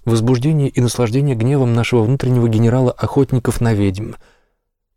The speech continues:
Или будто бы тролли оперируют существующим в нас бессознательным несогласием относительно идентичности и идей,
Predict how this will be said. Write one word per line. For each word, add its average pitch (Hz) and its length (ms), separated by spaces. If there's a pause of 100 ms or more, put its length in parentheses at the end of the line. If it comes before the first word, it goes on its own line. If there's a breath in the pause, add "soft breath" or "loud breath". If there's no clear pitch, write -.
(240)
Или 107 180
будто 104 400
бы 95 140
тролли 107 440
оперируют 98 640
существующим 104 800
в 98 80
нас 98 160
бессознательным 95 960
несогласием 95 760 (200 loud breath)
относительно 104 580
идентичности 104 1000
и 127 360
идей, 127 340